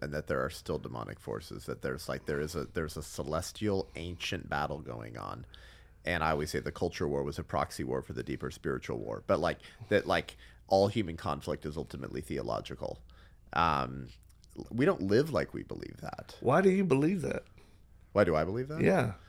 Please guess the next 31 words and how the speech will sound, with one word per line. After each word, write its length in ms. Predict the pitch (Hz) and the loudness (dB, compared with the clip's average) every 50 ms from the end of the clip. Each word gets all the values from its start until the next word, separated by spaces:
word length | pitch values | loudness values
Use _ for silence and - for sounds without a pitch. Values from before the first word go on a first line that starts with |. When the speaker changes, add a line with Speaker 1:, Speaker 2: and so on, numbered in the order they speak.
| - - - - - - | -20 -20 -20 -20 -10 0
Speaker 2:
You're 160 | - 120 170 | 4 4 6
this 240 | 214 240 185 156 - | 6 6 4 4 2
smart, 640 | - - - - 107 104 110 127 143 151 151 - - - - - - - - - - - - - - - - - - - - - - - | 0 -4 -4 -2 0 2 4 6 6 6 4 2 -4 -14 -20 -20 -20 -20 -20 -20 -20 -20 -20 -20 -20 -20 -20 -20 -20 -20 -20 -20 -12 -8
heady 440 | - - 110 131 151 170 170 160 | -2 4 6 8 10 10 8 8
guy. 460 | 135 135 139 147 151 156 165 165 160 156 | 6 6 6 6 8 6 6 6 6 8
That's, 280 | 151 147 147 131 - | 8 8 6 6 6
I 400 | 165 160 156 151 151 - - 147 | 4 4 4 4 4 4 4 4
mean, 240 | 147 156 147 143 143 | 6 6 6 6 6
you're, 180 | 147 160 165 151 - - - - - - - - - - - - | 8 8 8 8 6 0 -8 -16 -16 -16 -18 -18 -16 -14 -12 -12
th-, 140 | - - - - | -12 -12 -10 0
that's 320 | - - 135 180 185 - | 6 8 8 8 8 6
not 220 | 226 208 208 190 | 6 6 6 6
the 80 | 175 156 | 4 4
normal 340 | 139 143 143 143 135 117 - | 6 6 6 6 6 6 4
talk. 460 | - - 151 147 120 107 - - - - - - - - - - - | 8 10 10 12 12 10 6 0 -6 -12 -12 -12 -16 -18 -16 -8 -2
Speaker 1:
Because 400 | 92 95 90 - 101 90 78 - | 0 0 2 2 0 0 0 -2
killing 480 | - - - 110 98 98 101 95 92 87 | -6 0 2 2 2 4 2 0 -2 -2
babies, 800 | 78 73 71 69 65 76 78 78 82 87 - - - - - - - - - - - - - - - | -2 0 0 -2 -2 -2 -2 -2 -2 -4 -6 -10 -14 -14 -14 -16 -16 -18 -18 -18 -18 -18 -14 -4 -2
uh, 160 | 80 82 78 | 0 0 0
goes 300 | 76 76 87 82 78 - | 0 0 -2 -2 -2 -2
back 340 | - - 76 65 69 - - | -2 0 0 0 -2 -4 -6
to 80 | - | -8
the 100 | 90 - | -8 -8
first 320 | 73 - - 78 71 - - | -8 -6 -4 -4 -4 -4 -4
generations 600 | - 73 65 62 64 65 71 - - 65 64 71 | -6 -4 -4 -4 -4 -4 -4 -4 -6 -8 -8 -8
immediately 440 | 69 69 67 60 60 65 57 50 62 | -8 -6 -6 -6 -6 -6 -6 -6 -6
following 420 | - - - 52 60 62 57 58 | -6 -6 -6 -4 -6 -6 -8 -8
Adam 220 | 58 52 53 53 | -8 -8 -8 -8
and 120 | 50 - - | -10 -10 -10
Eve. 200 | - - - - - - - - - - - - - - - - - - - - | -10 -10 -12 -12 -14 -14 -16 -16 -16 -16 -16 -16 -16 -16 -16 -16 -16 -16 -10 -6
Um, 480 | - 62 57 52 53 53 55 60 - | -4 -4 -4 -4 -4 -6 -8 -10 -12